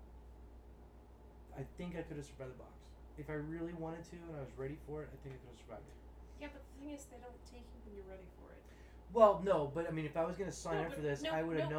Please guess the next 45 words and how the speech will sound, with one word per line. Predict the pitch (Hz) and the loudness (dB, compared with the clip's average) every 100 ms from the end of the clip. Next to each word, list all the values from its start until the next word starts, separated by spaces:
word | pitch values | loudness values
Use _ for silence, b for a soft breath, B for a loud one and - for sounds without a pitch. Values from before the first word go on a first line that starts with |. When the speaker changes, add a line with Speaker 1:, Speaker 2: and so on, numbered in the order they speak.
| 160 | 2
Speaker 1:
known | 147 | 2
that | 139 | 0
was | 135 | 0
Speaker 2:
no, | |
Speaker 1:
coming | - 165 139 | 0 0 0
at | |
some | 254 | 0
Speaker 2:
nobody | 262 302 285 | -2 -2 -4
Speaker 1:
point. | 254 | -6
Speaker 2:
ever | 269 | -8
takes | 269 254 247 - 220 | -12 -12 -12 -12 -10
you | 214 | -6
when | 202 | -6
you're | 196 | -6
ready | 208 226 214 | -10 -12 -14
for | 160 | -14
it. | 151 - - - - - - 160 | -14 -16 -16 -18 -16 -16 -6 -2
That | |
Speaker 1:
If | 156 | 0
I, | - - | -2 -6
Speaker 2:
sounded | - 151 170 170 | -2 0 -2 -4
Speaker 1:
if | 151 156 | -6 0
Speaker 2:
really | |
Speaker 1:
I | 156 | 0
had | 143 | 0
Speaker 2:
dirty. | - | -2
Speaker 1:
signed | 190 208 220 214 | 2 2 4 4
up | 180 - | 2 0
to | |
be | 156 | -2
a | 156 - | -2 -4
part | 160 165 | -4 -4
of | 143 | -4
Speaker 2:
That | 131 - | -8 -8
Speaker 1:
that, | - | -4
I | |
Speaker 2:
sounds | 143 | 0
Speaker 1:
would | 160 | 0
have | 131 | 0
Speaker 2:
super | 135 143 | -4 -2
Speaker 1:
looked | 180 170 - | -2 -4 -6
Speaker 2:
dirty. | 160 | -4
Speaker 1:
into | 165 - 151 127 117 | -4 -6 -8 -8 -4
what | 143 - | -4 -4
selection | - 151 139 135 - 139 | -6 -6 -4 -8 -8 -8